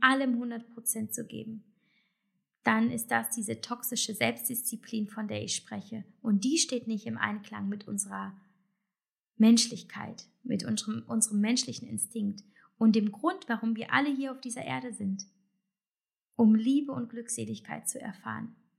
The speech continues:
Darum sind wir hier, dafür sind Menschen gemacht. Und dazu brauchst du auch keinen perfekten Körper. Du, du brauchst auch keinen bestimmten Posten in deiner Firma oder ein bestimmtes Auto vor deiner, für, äh, vor deiner Tür. Und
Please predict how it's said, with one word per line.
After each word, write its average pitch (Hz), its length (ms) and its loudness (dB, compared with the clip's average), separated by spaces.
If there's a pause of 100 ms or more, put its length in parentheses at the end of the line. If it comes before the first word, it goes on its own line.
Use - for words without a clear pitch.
(240)
Darum 240 260 4
sind 233 240 -4
wir 233 80 -4
hier, 214 180 -6
dafür 220 280 -6
sind 226 160 -6
Menschen 214 300 -6
gemacht. 233 320 -4 (640)
Und 214 200 6
dazu 214 240 0
brauchst 190 300 -10
du - 40 -8
auch - 140 -16
keinen 226 260 2
perfekten 277 480 -4
Körper. 208 460 -6 (400)
Du, 190 80 -4 (520)
du 208 340 -6
brauchst 269 340 2
auch - 120 -10
keinen 247 220 0
bestimmten 226 420 -2
Posten 214 680 -4
in 208 120 0
deiner 202 280 0
Firma - 480 0 (340)
oder 226 180 2
ein 214 120 2
bestimmtes 214 460 -6
Auto 117 220 0
vor - 180 -10
deiner, 104 300 -8 (120)
für, - 320 -10
äh, - 220 -20
vor 220 120 -2
deiner 208 300 -4
Tür. 208 320 -4 (3000)
Und 220 340 4